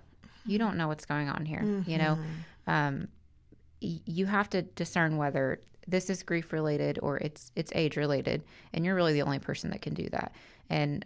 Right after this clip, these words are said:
Speaker 2: um, you have to be strong about, you know, l-, not letting other people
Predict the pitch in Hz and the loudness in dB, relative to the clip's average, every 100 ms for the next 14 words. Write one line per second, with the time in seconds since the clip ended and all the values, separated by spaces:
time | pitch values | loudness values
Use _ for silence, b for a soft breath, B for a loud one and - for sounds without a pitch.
0 | - 156 143 151 160 170 - 151 147 - | 0 0 2 0 0 -2 -2 -4 -2 0
1 | 143 143 139 151 151 - - - - - | 2 2 0 0 0 -4 -12 -20 -20 -20
2 | - 170 165 147 151 - 170 165 170 156 | -4 0 2 2 -2 0 2 4 4 4
3 | 151 143 139 156 147 139 135 | 4 2 0 -2 2 2 0